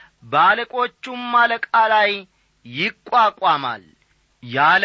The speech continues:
እጅም ይሰበራል» ይላል። እጅግ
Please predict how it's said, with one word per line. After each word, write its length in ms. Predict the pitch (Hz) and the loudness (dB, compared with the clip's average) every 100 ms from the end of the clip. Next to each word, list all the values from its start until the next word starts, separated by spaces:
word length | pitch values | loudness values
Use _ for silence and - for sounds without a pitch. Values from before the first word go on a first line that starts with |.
| 208 | 0
እጅም 440 | 202 160 180 302 359 415 _ _ _ _ | -2 -6 -4 -4 -6 -16 _ _ _ _
ይሰበራል» 880 | 165 269 311 - 277 175 165 175 143 | -12 -8 -8 -4 -4 0 2 2 0
ይላል። 260 | 123 110 - _ _ _ _ _ _ | -6 -16 -20 _ _ _ _ _ _
እጅግ 460 | 127 123 113 165 | -10 -8 -4 -2